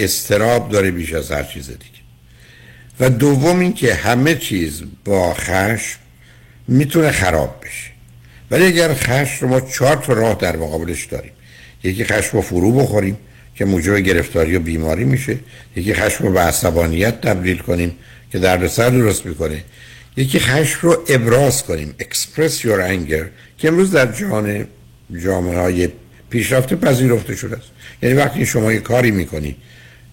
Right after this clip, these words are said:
که من رو ناراحت می‌کنه، من قرار اون رو ابراز کنم، نه مسئول مقصر شما بدونم.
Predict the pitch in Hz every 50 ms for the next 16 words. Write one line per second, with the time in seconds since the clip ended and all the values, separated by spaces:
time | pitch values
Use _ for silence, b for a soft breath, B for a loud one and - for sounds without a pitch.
0 | B - - - 107 101 95 85 85 87 90 95 110 120 113 110 104 92 90 85
1 | 85 82 82 90 92 - - 139 120 - - 117 113 135 170 165 160 147 143 151
2 | 156 147 - - 127 117 120 131 143 143 147 139 131 135 139 143 - - 131 113
3 | 98 - 101 107 107 104 90 - - - - 78 71 69 67 B B B B B
4 | B B B - 113 131 165 165 156 120 - - 117 110 104 104 101 95 87 87
5 | 85 - - 87 76 - - 80 76 76 69 73 71 - - 65 62